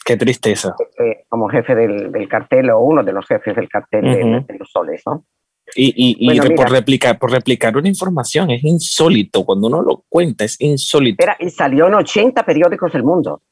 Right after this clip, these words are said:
Speaker 1: Ay, no, no.
Speaker 2: La, la información, la misma información naci-, eh, eh,
Speaker 1: Ujú.
Speaker 2: salió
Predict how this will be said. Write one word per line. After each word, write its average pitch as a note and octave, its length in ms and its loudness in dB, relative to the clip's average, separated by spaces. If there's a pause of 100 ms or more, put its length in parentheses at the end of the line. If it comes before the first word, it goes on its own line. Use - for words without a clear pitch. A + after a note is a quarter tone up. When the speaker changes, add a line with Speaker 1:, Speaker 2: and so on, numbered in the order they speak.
(180)
Speaker 1:
Ay, B2+ 280 -4
no, G2 120 -12
no. B2+ 80 -12
Speaker 2:
La, C3+ 180 -2
la C#3 140 0
información, D3 680 -2
la D3 80 2
misma A3 300 2
información G#3+ 480 -2
naci-, F#3+ 240 -6
eh, D#3 520 -2
eh, D3+ 220 2
Speaker 1:
Ujú. C3+ 120 0
Speaker 2:
salió D#3 260 2